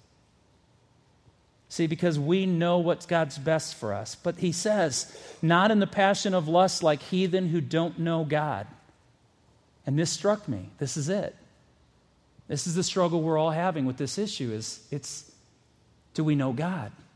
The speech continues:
You see, having an argument with the person who's just out to feel good, this argument's not gonna work with them because they don't know God. And why do people in the church continue to worship and worship but have sexual affairs and are cheating on their spouse?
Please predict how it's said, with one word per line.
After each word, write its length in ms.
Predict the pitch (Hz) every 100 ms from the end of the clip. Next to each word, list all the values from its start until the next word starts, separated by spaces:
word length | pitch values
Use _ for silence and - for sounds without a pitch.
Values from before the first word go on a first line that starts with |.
| _ _ _ _ _ _ - -
You 60 | 170
see, 140 | 190
having 200 | 196 226
an 60 | 185
argument 320 | 190 220 202
with 80 | 170
the 60 |
person 340 | - 190 180 165
who's 160 | 156
just 180 | 196 -
out 180 | 190 180
to 60 |
feel 280 | 156 190 175
good, 420 | 131 196 185 135 - - -
this 140 | 165
argument's 380 | 190 202 185 185
not 160 | 180
gonna 180 | 160 160
work 260 | 143 233 226
with 160 | 131
them 180 | 120 107
because 280 | 123 175 151
they 120 | 175
don't 300 | 143 165 175 - - -
know 280 | 147 143 131
God. 380 | 180 190 117 - -
And 160 | 180 175
why 180 | 190
do 100 | 220
people 320 | 208 220 202 202
in 80 | 180
the 60 |
church 440 | 170 269 220 - - -
continue 420 | 196 160 240 226
to 80 | 180
worship 440 | 151 202 254 - 165
and 120 | 160
worship 320 | 247 247 139 -
but 100 | 180
have 140 | 180 175
sexual 440 | 233 233 226 185
affairs 460 | 170 240 220 117 - -
and 80 | 165
are 40 |
cheating 320 | 160 247 240 208
on 100 | 180
their 120 | 170
spouse? 460 | - 240 220 -